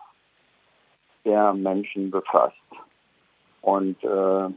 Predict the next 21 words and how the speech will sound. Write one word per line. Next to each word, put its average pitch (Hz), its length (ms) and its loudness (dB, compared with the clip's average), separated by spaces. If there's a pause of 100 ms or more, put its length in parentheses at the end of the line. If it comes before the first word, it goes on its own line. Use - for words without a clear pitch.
(680)
ja, 107 200 6
und 98 220 -6
ich 95 80 -10
denke, 107 360 -2
das 104 140 0
ist 98 100 -14
wichtig. 113 320 -2
Und 101 160 2
ein, 101 220 0
ein 107 380 -4
weiteres 110 500 4
Projekt 98 440 -4
ist - 120 -8 (160)
natürlich 107 720 -2
wichtig, 120 420 2 (960)
äh, - 40 -2
als 104 1200 4
wir 107 80 -2
den 95 100 0
Film 110 200 -4
jetzt 104 260 0